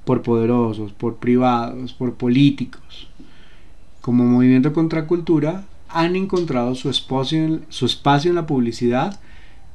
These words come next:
y son muy contextuales. Creo que para ser contrapublicitario o brandalista hay que, eh,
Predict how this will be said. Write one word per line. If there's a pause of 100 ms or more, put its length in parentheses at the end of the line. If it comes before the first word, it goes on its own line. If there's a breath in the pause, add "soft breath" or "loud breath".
y
son
muy
contextuales. (500)
Creo
que
para
ser (320)
contrapublicitario
o
brandalista (640 soft breath)
hay
que, (320)
eh,